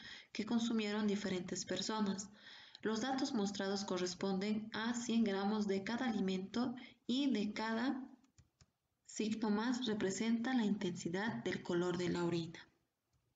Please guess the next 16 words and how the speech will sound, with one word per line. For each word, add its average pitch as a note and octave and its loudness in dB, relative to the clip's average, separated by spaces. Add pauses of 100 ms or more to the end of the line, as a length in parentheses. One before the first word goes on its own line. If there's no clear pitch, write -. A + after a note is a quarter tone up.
(260)
Después G#3 0
de C4+ 0
observar F3+ -2
las F#3 0
características F#3+ -2
que - -8
presentan E3+ -2
las E3+ -4
tablitas, A3+ 0 (400)
debemos A#3 2
responder F#3+ 0
los G3 -2
siguientes F#3 -4
incisos. F3 -2
Inciso A3+ 2
A. - -4